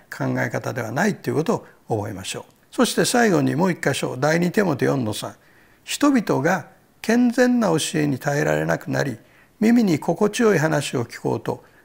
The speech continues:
自分の好みに従って、自分たちのために教師をよ-、寄せ集め、真理から背を向け、作り話にそれていくような時代になるからです。」今がまさに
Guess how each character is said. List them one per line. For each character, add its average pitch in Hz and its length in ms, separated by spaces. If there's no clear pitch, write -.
自 160 120
分 196 320
の 196 260
好 - 160
み 151 120
に 127 80
従 135 280
っ 135 80
て、 - 500
自 160 100
分 196 160
た 170 140
ち - 100
の 131 120
た 160 140
め 139 120
に 120 100
教 202 260
師 - 180
を 123 120
よ-、 139 160
寄 143 140
せ 127 240
集 - 120
め、 - 160
真 220 320
理 147 100
か 139 120
ら 123 100
背 - 180
を 135 60
向 135 120
け、 170 220
作 - 240
り 208 120
話 196 400
に 131 120
そ - 160
れ 143 100
て 135 140
い 120 60
く - 120
よ 139 100
う 165 40
な 185 160
時 151 120
代 120 300
に 180 180
な 113 120
る 107 100
か - 120
ら - 120
で - 140
す。」 - 200
今 185 300
が 139 120
ま 143 140
さ 156 180
に 220 140